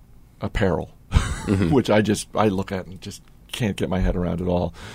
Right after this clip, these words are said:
Speaker 1: But does the automaker industry interest you at all as an investor?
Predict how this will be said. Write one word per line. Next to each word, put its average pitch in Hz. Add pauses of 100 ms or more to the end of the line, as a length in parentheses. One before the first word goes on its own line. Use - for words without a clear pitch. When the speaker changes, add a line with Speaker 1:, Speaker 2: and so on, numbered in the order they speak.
(160)
Speaker 1:
But -
does 107
the 113
automaker 110
industry 95
interest -
you 92
at 90
all 90
as 92
an 92
investor? 85